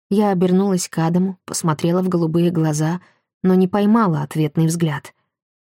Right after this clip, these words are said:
Он смотрел гораздо ниже. Я стянула с Адама распахнутую рубашку,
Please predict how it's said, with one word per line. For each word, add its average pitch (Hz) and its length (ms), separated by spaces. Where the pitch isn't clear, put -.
Он 160 220
смотрел 175 560
гораздо 175 480
ниже. 156 400
Я 202 200
стянула 180 400
с - 120
Адама 160 280
распахнутую 165 640
рубашку, 160 520